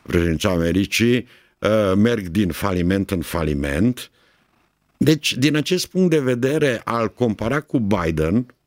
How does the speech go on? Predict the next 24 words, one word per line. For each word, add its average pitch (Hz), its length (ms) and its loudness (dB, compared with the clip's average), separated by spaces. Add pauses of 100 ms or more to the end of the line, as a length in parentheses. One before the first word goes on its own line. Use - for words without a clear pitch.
(440)
care 110 200 0
a 104 40 0
început 104 380 -2
politica 117 480 -2
în 104 80 0
o 101 60 2
mie 117 140 2
nouă 117 160 0
sute 101 220 -4
șaizeci 98 500 -2
și 90 280 -2
opt, 92 420 -4 (160)
imediat 98 400 0
după 98 220 -4
terminarea 95 460 0
facultății, 90 600 -4
și - 60 -6
fiind 98 360 0
cel 117 160 0
mai 101 200 2
tiner 110 340 0
senator 95 560 0
din 82 180 -2
istoria 82 580 0